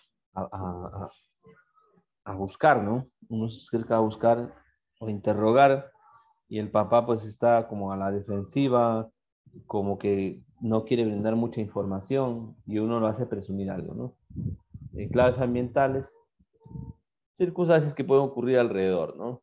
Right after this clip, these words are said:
De, del paciente. Signos de, hablábamos de las fracturas, las fracturas en el,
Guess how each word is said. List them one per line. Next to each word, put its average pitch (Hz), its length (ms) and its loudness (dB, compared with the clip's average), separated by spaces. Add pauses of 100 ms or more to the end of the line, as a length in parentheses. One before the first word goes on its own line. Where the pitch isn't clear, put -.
(120)
De, 104 500 -2
del 113 480 2
paciente. - 540 -10 (260)
Signos 180 460 2
de, 147 220 6
hablábamos 156 720 6
de 131 140 4
las 131 180 0
fracturas, 139 600 -2
las 120 140 -6
fracturas 135 640 -2
en 113 180 -4
el, 113 240 -6